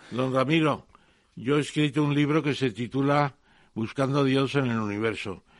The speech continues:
y el día dieciocho presento, eh, Hernán Cortés, gigante de la historia, pero le digo también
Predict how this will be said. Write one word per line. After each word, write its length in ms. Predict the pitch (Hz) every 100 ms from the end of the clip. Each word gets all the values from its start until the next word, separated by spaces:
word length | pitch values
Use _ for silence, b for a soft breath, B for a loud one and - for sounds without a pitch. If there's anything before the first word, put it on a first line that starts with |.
| b b
y 120 | 120
el 100 | 123 113
día 200 | 139 143
dieciocho 720 | 143 135 120 135 139 151 113
presento, 720 | 120 - 127 120 143 147 131 b b b b b -
eh, 1000 | - 123 117 113 110 107 104 101 101 110 117
Hernán 280 | 123 131 135
Cortés, 440 | 139 113 143 135 - - b b b b b
gigante 480 | - 120 131 135 139
de 80 | 127
la 100 | 117
historia, 420 | 98 120 113 98
pero 220 | - 110
le 120 | 101
digo 220 | 120 123 123
también 400 | 127 120 131